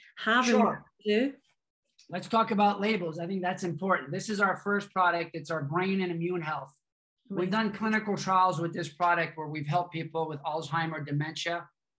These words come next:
Speaker 2: We've improved their memory. It's clinically proven, reduces inflammation.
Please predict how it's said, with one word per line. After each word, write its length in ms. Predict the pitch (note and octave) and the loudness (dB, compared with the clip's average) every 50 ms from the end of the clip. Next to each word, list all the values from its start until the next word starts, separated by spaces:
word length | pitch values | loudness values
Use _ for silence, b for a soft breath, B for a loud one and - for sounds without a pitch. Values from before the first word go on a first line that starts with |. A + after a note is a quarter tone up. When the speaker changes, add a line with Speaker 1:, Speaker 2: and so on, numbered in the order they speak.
| _ - | _ -6
Speaker 2:
We've 220 | D#3+ E3+ F3 E3+ | -2 -2 0 0
improved 420 | F3+ E3+ C#3+ - G3+ G#3 G#3 - | -2 -4 -2 0 0 0 2 2
their 100 | G3 F#3+ | 0 0
memory. 500 | F#3 F#3 F#3 F#3 F#3 F#3 F#3 F#3 F3+ F3+ | 2 2 2 0 0 0 -2 -2 -2 -4
It's 140 | F3 - - | -6 -6 -8
clinically 560 | - - F#3+ G3+ G3 F#3+ F#3+ F#3+ F#3 E3+ - | -8 -4 -2 0 0 -2 -2 -4 -6 -6 -4
proven, 580 | - F3+ F3+ F3+ E3 D#3+ F3+ F3 F3 E3+ - - _ _ _ _ _ _ | -4 -4 -4 -4 -2 -2 -2 -2 -2 -4 -8 -14 _ _ _ _ _ _
reduces 540 | D3+ D#3 D3 C#3+ F3+ F#3+ F#3 G3 F#3+ E3+ F3+ | -6 -4 0 0 0 0 0 -2 -4 -2 -2
inflammation. 1000 | F#3+ F3 C#3+ E3 F3 F3 F3 E3+ E3+ E3+ D#3 - - E3+ E3+ E3+ E3+ E3 E3 - | -4 -4 -4 -4 -4 -2 0 0 0 0 -2 -2 -2 0 0 -2 -2 -4 -8 -12